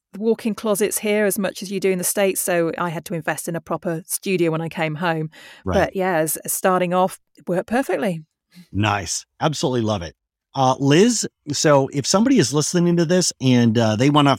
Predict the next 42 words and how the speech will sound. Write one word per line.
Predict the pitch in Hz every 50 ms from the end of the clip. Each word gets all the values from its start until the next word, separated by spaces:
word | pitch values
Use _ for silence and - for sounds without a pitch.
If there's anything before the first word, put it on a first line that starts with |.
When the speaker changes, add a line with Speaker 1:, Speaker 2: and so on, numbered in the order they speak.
| - _
Speaker 2:
you | 151 139 139 120
know, | 104 95
follow | - - 139 151 160
you | 151 143 147 143 131
online, | 123 120 107 107 127 143 160 165 170 160
they | 143
wanna | 120 113 110 113
listen | 117 123 117 - 123 120 117 113 101
to, | - - 127 120 117 113 110 107 107 - _ _ - - - -
you | 135 139
know, | 120
your | 107 104 95 90
podcast | - - 135 143 147 123 - 156 139 135 - -
and | 120 107
getting | 113 107 98 104 101
better | 104 117 117 113
with | 104 107 98 - -
the | 101
networking, | 113 151 165 - 160 151 127 120 139 139 139 139 135 135 -
or | 113 120 139 160
maybe | 139 104 127 131 139 151
even | 151 139 143 143
wanna | 143 139 135 127
talk | - 143 135 120 -
to | - 135
you | 127
about | 123 127 127 104
some | - - 117 98
voiceover | 120 147 170 151 - 120 104 92 92
service, | 87 - - 92 82 82 87 - - _ _ _ _ _ _ _ _ _ _
what | 147 196 196
would | 226 190
be | 196 175
the | 147
best | 131 120 135 127 - -
way | 131 120
for | 117 -
Speaker 1:
Mm. | 120
Speaker 2:
them | 113 110 98
to |
find | - - 113 104 101 87 76
you? | 69